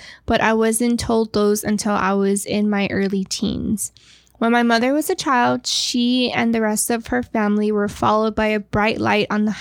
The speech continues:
highway that after several miles of following them, shot straight into the sky and disappeared.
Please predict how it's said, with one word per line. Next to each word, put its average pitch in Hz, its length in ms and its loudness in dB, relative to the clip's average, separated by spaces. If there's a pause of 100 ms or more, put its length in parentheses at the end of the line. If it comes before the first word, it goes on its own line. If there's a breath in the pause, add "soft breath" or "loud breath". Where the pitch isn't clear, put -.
highway 233 500 0 (460 loud breath)
that 226 160 2
after 220 300 0
several 240 400 0
miles 220 400 2
of 226 80 -6
following 240 420 2
them, 208 220 2
shot 220 420 0
straight - 340 0
into 247 280 0
the 247 100 -2
sky 214 300 -2
and 208 160 0
disappeared. - 560 -4